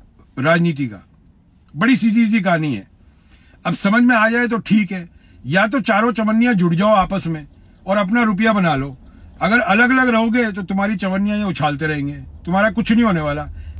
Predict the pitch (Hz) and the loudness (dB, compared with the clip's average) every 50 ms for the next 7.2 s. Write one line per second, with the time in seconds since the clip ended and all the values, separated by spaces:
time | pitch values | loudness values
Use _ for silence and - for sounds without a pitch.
0 | - - 196 220 196 226 170 220 233 190 - 202 196 214 214 - 220 220 214 185 | -4 -2 -2 0 0 0 0 0 -2 -2 0 0 0 0 0 2 0 0 0 0
1 | 220 214 202 190 185 180 185 208 220 233 226 196 185 185 196 202 180 - 185 185 | 0 -2 0 0 0 -2 -2 -2 -2 0 0 0 0 0 -2 -4 -4 0 0 0
2 | 196 180 - 202 202 202 202 202 156 123 117 156 165 185 208 208 190 277 226 226 | 0 0 -2 -4 -4 -2 -2 -4 -4 -2 -2 0 0 2 2 2 2 2 2 2
3 | 196 170 208 202 196 180 165 175 175 170 - - 196 220 240 254 247 - - - | 0 -2 -2 -2 -2 -2 0 -2 -2 -2 -2 0 2 2 2 2 2 -2 -8 -18
4 | - - - - - _ - - - - 180 196 196 196 285 302 311 302 196 - | -20 -20 -20 -20 -20 _ -20 -12 -4 -2 -2 -2 0 2 2 2 2 2 0 -4
5 | _ _ - 240 269 190 - - - 359 339 285 294 269 269 254 190 233 214 226 | _ _ -2 0 0 0 -2 -4 -4 -2 0 0 2 2 0 0 0 0 0 0
6 | 233 220 175 - - 254 269 294 311 320 277 233 220 220 202 220 190 160 - 175 | 0 -2 -4 -4 -4 -2 0 0 0 2 2 2 2 2 2 0 0 -2 -6 -6
7 | 139 120 117 | -6 -6 -8